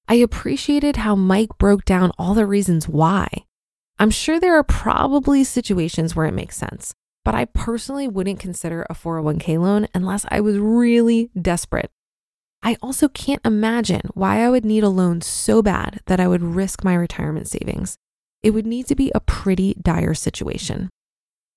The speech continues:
Another reason why four oh one K loans can be risky is that job loss typically triggers a requirement to pay the loan back faster, usually by the due date of your next tax return.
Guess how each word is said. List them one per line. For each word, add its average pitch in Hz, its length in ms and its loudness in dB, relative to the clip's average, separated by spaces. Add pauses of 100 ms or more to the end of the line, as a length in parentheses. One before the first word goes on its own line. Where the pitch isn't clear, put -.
Another 247 360 4
reason 262 300 2
why 196 120 2
four 202 240 2
oh 190 40 4
one 190 140 4
K 214 180 0
loans 214 240 2
can 202 140 -2
be 185 120 0
risky 220 460 -2
is 208 120 -4
that 190 200 -2
job 220 300 4
loss 254 420 0
typically - 460 -2
triggers 240 400 -2
a 226 60 2
requirement 214 680 -2
to 196 140 -2
pay - 320 2
the 233 100 2
loan 208 220 4
back 190 180 0
faster, - 600 -4
usually 226 360 2
by 233 140 2
the 208 100 2
due 190 180 -2
date 196 180 2
of 185 100 -4
your 175 120 -2
next 180 220 -6
tax - 300 -6
return. - 380 -6